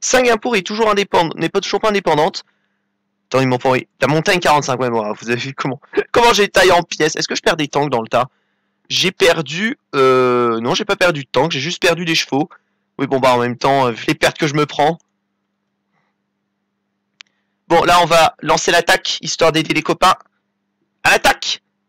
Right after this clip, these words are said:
Boum ! Voilà, on est de retour, les copains. Alors, trois. Ah non, ils ont qu'une garnison ce coup-ci. Beaucoup, trente-six divs. Aïe. Oh, aïe, aïe, aïe, mais je me fais éclater.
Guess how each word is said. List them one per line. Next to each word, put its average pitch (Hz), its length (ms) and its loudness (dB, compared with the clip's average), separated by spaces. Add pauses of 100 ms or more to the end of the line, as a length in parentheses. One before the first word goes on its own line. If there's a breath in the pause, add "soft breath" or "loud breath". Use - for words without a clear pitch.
Boum ! 226 420 2 (2750)
Voilà, 214 560 4
on 185 100 0
est 233 80 4
de 240 40 4
retour, 254 320 2
les 220 80 4
copains. 170 480 0
Alors, 131 400 0 (140)
trois. 156 520 2 (1600)
Ah - 80 -4
non, 262 160 2
ils 196 80 -2
ont 190 60 0
qu'une 190 180 -6
garnison 190 380 2
ce - 80 -6
coup-ci. 151 420 -10 (1120)
Beaucoup, 190 300 -6 (160)
trente-six 185 440 -2
divs. 139 300 -10
Aïe. 123 320 -2
Oh, 220 60 2
aïe, 254 200 6
aïe, 202 160 6
aïe, 196 140 4
mais 185 80 2
je 180 100 0
me 202 60 4
fais 202 160 2
éclater. 165 480 0